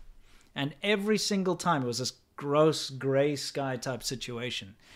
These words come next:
And we kept making, you can see us making excuses in our videos. We're like, "It looks like North Korea again.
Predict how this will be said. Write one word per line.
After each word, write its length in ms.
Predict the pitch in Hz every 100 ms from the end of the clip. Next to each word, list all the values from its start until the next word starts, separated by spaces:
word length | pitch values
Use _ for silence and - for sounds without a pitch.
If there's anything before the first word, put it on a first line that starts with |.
| -
And 80 | 139
we 60 | 170
kept 180 | 202 220
making, 280 | 208 202 170
you 100 | 175
can 220 | 185 170
see 340 | 139 - 254
us 240 | 165 - -
making 260 | 156 147
excuses 560 | 120 - - 202 - 135
in 80 | 127
our 100 | 117
videos. 400 | 123 117 104 -
We're 80 | 139
like, 200 | 135 131 - - - - -
"It 80 | 139
looks 200 | 202 -
like 160 | 214 185
North 240 | 220 208
Korea 300 | 220 220 208
again. 380 | 175 165 165